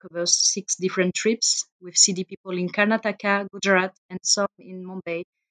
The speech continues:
in, and Hyderabad. I also taught anthropology between two thousand sixteen and eighteen. I had a baby in two thousand nineteen, I re-, and I returned to India in the field work, uh, both when I was pregnant and with my one-year-old child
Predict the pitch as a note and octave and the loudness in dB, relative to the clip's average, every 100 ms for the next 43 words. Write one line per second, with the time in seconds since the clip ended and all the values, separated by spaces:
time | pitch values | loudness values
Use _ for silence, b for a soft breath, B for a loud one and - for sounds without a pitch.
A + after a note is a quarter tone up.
0 | _ - F#3 G#2 F3+ F3+ F3 E3 D#3+ C#3+ | _ -12 -6 -2 0 2 0 0 -4 -6
1 | C3 - _ _ _ _ _ _ _ _ | -10 -12 _ _ _ _ _ _ _ _
2 | - G3+ A#3 A3+ - A#3 - A3 A3 - | -2 2 2 2 2 2 0 -6 -6 -6
3 | F#3+ F#3 F#3 G#3 G#3 G3 G3+ F#3+ - F#3 | -2 2 2 2 0 0 0 -2 -2 -2
4 | F#3 F3+ F#3 F#3 E3 E3+ E3 E3+ - - | -2 -6 -4 0 2 2 2 0 -2 0
5 | A3 A3+ A3+ G#3+ - A#3 D4 _ _ _ | 2 4 2 0 -2 -2 -2 _ _ _
6 | _ _ _ _ _ E3+ F3+ E3+ E3 G3+ | _ _ _ _ _ -6 -2 2 4 4
7 | G3+ A3 G#3+ F#3 F3 E3 D#3+ D#3 D3+ - | 4 2 4 2 0 2 0 -2 -4 0
8 | G#3+ G#3+ E3 D3+ F3 - E3+ D#3+ D#3 - | 2 2 0 -4 -10 -10 -10 -8 -10 -8
9 | E3 E3+ E3+ G3 G3 F#3+ F3+ F3+ F3 F3 | -6 -6 0 2 2 2 0 2 4 2
10 | F#3+ - _ E3 D#3+ D#3+ - F#3 E3+ F3 | 0 -10 _ -20 -18 -6 -2 0 2 0
11 | F#3+ F#3 D#3 D3 F3 - F3 E3+ D#3+ D#3 | 0 -6 -14 -8 -8 -2 0 2 4 2
12 | - F#3 F3+ F3+ F3+ E3 D#3 D#3+ E3 D#3+ | -2 -2 -2 -2 -4 -10 -16 -14 -14 -12
13 | D#3+ D3+ D3+ F3 E3+ D#3+ - D#3 D#3 D#3+ | -8 -6 -4 -6 -4 -6 -8 -12 -14 -14
14 | _ - F3 F#3 | _ -2 -2 -2